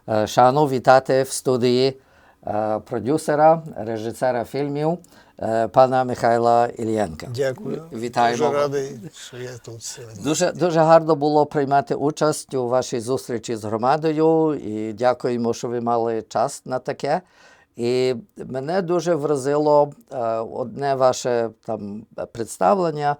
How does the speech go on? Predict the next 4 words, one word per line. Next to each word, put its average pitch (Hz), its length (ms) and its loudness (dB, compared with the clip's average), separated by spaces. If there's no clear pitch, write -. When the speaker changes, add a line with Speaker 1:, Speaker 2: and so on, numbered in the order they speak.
Speaker 1:
про 120 140 -8
поняття 139 640 -4
взагалі 120 800 -2
цензури. 113 680 0